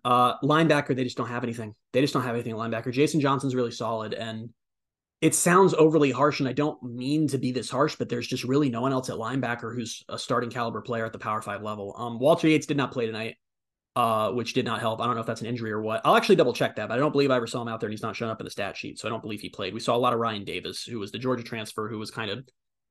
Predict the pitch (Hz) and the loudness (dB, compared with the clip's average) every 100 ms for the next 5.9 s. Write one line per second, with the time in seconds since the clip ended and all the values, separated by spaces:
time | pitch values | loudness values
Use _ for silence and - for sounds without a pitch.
0 | _ - 123 117 113 107 - - 107 110 | _ -2 0 0 -4 -8 -8 -2 0 0
1 | 110 113 135 - 113 113 110 - _ - | -4 -6 -12 -14 -10 -10 -10 -14 _ -8
2 | 120 113 113 110 120 123 - 123 110 101 | -6 -4 -6 -4 0 -2 -2 -4 -2 -4
3 | - 117 107 - 110 104 107 107 110 107 | -8 -10 -10 -8 -8 -6 -8 -6 -6 -4
4 | 107 - 110 110 - 117 135 123 110 - | -4 -4 -6 -6 -2 0 2 2 0 -4
5 | 98 95 - - 98 80 67 - | -6 -6 -10 -8 -8 -8 -12 -16